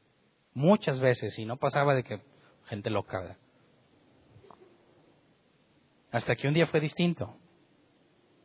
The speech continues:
Algo cambió. No había nadie orando por mí. Me di cuenta que algo pasó. Y luego me dijeron, "¿Quién quiere que oren por él?". Y yo pasé, pero ya había pasado algo en mí. Y a partir de ese día yo lo noté,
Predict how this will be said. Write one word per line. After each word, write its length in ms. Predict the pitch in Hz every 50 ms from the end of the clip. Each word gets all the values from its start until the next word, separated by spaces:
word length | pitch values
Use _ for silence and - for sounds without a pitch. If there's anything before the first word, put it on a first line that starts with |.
| _ _ _ _ _ _ _ _ _ -
Algo 300 | 127 127 139 139 151 143
cambió. 580 | - 131 131 131 135 139 139 127 104 95 104 - -
No 120 | 113 117 123
había 180 | 127 139 139
nadie 240 | 135 135 170 190 175
orando 240 | 151 151 151 147 143
por 160 | - 151 143
mí. 260 | 151 156 151 135 107 - - - - - - - _ _ _ _ _ _ _ _ _ _ _ _ - - - - _ _ _ _ _ _ _ _ _ _ _ _ _ _ _ _ _ _ - _ _ - - - - _ _ - - - - - - -
Me 200 | 135 135 139 139
di 100 | 151 156
cuenta 340 | - - 170 160 156 165
que 120 | 151 - 156
algo 200 | 151 156 151 151
pasó. 560 | - 147 135 - - 151 147 143 120 107 110 - - -
Y 80 | -
luego 140 | 123 127 131
me 60 | 139
dijeron, 280 | 139 120 147 135 127 127
"¿Quién 240 | - 151 151 156 156
quiere 460 | - 165 151 156 156 156 156 156 151
que 140 | - 147 139
oren 220 | 147 147 151 151
por 140 | 135 151 147
él?". 140 | 147 131 113
Y 60 | 113
yo 120 | 127 131
pasé, 380 | 131 139 139 - - 151 135 - - - -
pero 140 | - 117 117
ya 120 | 113 123
había 140 | 135 143 160
pasado 340 | 160 - 196 - 190 170 156
algo 160 | 156 123 127
en 100 | 127 139
mí. 320 | 165 175 151 110 92 - - - _ _ _ _ _ _ _ _ _ _ _ _ _ -
Y 80 | 135
a 60 | 139 127
partir 320 | - 135 135 - 170 160
de 100 | 175 180
ese 180 | 170 - 175 151
día 200 | 156 170 170 170
yo 140 | 156 156
lo 120 | 160 160 160
noté, 500 | 156 147 - - 160 160 151 127 117